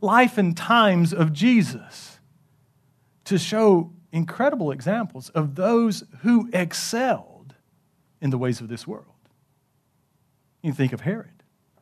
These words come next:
a great political leader, a master of the ways of this world through the political systems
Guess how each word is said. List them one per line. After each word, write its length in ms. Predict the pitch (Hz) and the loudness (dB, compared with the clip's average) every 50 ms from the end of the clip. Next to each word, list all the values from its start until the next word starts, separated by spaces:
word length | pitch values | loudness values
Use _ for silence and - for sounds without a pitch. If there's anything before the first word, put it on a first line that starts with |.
| _ _ _ _ _ | _ _ _ _ _
a 40 | - | -16
great 360 | - - 180 202 220 - - | -12 -6 -2 -2 -2 -2 -2
political 640 | - - 151 139 151 214 240 214 - - - 131 127 | -4 -4 0 2 4 4 4 2 0 -6 -8 -10 -4
leader, 320 | 135 185 226 220 - - - _ _ _ _ _ _ _ _ _ - | 0 0 0 0 -2 -6 -16 _ _ _ _ _ _ _ _ _ 2
a 80 | 151 | 4
master 600 | 160 147 147 175 196 247 247 - - - - 175 | 4 6 6 6 6 4 4 2 0 -4 -4 -4
of 100 | 156 135 | -2 -2
the 100 | 139 131 | -2 -2
ways 420 | 131 135 165 202 233 233 214 180 156 | 0 2 4 4 6 6 4 2 2
of 100 | 160 139 | 0 0
this 200 | 147 143 - - | 0 -2 -2 0
world 320 | 147 196 233 226 185 139 | 2 4 4 4 4 2
through 120 | 160 160 147 | 2 0 0
the 80 | 139 | 0
political 580 | 139 - 143 143 156 226 233 220 - - 143 131 | -2 -4 0 2 4 4 4 2 0 -2 -6 -10
systems 680 | - - - 262 240 - - - 165 131 117 113 113 | -6 0 0 0 0 0 -2 -6 -4 -4 -4 -4 -8